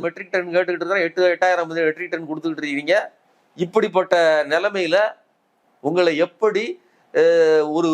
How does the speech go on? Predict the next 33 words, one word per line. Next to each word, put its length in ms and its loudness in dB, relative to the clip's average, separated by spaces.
அந்த, 200 -2
அந்த, 180 -4
நான் 180 0
தான் 140 -4
சொல்றேன், 280 -4
ஊத்-, 240 -6
எவ்வளவுதான் 840 0
குடம் 360 -2
நிறைய 260 -2
ஊத்தி 240 -8
வச்சாலும் 540 0
ஒரு 200 0
துளி 220 -2
விஷம் 380 -2
போதும் 300 -2
அந்த 140 0
கூட்டணியை 480 -2
நாசமாக்கிறோம். 840 -2
நான் 340 0
இந்த 200 -2
காவி 420 0
விஷம் 400 -4
ஒரு 160 0
துளி 240 0
கலந்தாலே 580 0
போதுமானது, 580 -2
எத்தனை 560 0
கூட்டணியை 460 -2
கூட்டினாலும் 520 -4
சரி 200 -4
இது 160 -2
உருப்படாது. 640 0
அது, 200 -2